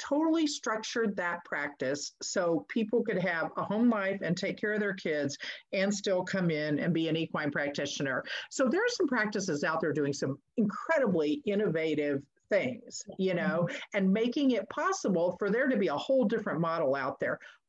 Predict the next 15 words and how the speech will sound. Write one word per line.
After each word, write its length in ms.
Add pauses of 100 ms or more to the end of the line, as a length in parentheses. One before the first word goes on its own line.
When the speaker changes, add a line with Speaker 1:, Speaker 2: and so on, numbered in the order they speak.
Speaker 1:
Most 400
practices 720
don't 240
do 160
that. 200 (140)
Speaker 2:
That's 180
Speaker 1:
Most 260
Speaker 2:
right. 80
Speaker 1:
practices 440
operate 380
the 80
way 160
they 160
always 440
have, 440